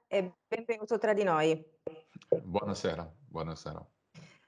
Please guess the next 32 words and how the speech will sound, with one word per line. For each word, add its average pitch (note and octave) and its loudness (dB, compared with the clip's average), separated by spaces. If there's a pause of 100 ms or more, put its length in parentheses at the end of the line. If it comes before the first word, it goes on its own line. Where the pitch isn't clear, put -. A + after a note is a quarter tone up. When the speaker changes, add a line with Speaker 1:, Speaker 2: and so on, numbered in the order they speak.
(380)
Speaker 1:
Innanzitutto B3+ 2
desidero A3+ 2
ringraziarvi G3+ -2
per F3+ -4
l'onore F#3+ -2
di E3+ -2
potervi F3 -2
intervistare. E3+ 0
Permettetemi F#3+ -4
subito G#3 -2
di F3+ 0
esprimere F#3 0 (120)
a F3 2
voi F#3 2 (120)
e F#3+ 0
a F#3 2
tutto G#3 -4
il F3+ -4
popolo F#3+ -2
russo F#3+ -4 (280)
e - -6
alla F#3 2
vostra G3+ -2
storia G3+ 2
la F3 0
più F3+ -10
ampia G#3 -2
solidarietà F3 -2
per E3+ -4
l'attacco F3+ -2
non D#3+ -6
solo F3 -2